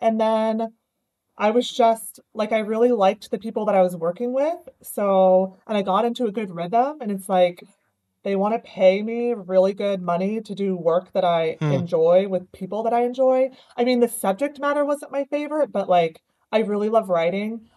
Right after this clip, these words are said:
Speaker 1: I really love drafting briefs. I really enjoyed, like, preparing for evidentiary hearings and going to those. So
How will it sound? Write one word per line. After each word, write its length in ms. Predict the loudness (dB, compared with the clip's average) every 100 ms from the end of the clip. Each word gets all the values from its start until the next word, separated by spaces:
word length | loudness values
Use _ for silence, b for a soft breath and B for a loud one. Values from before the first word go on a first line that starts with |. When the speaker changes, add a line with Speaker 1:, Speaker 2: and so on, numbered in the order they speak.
| -4
Speaker 1:
I 80 |
really 220 | 4 6 4
love 160 | 2
drafting 480 | -2 -4 -6 -8 -8
briefs. 460 | -8 -8 -8 -10 -6
I 100 | 0
really 340 | 0 4 4 4
enjoyed, 460 | 0 -2 0 0
like, 320 | 0 -4 -6 _ _ _ _ _ _ _ _ -20
preparing 420 | -10 -4 -4 -4
for 100 | 0
evidentiary 520 | 2 2 2 0 0
hearings 340 | 0 -4 -4
and 140 | -4 0
going 200 | 2 2
to 80 | -2
those. 540 | 2 4 4 2 -4 -18 _ _
So 760 | -10 -2 2 6 6 6 2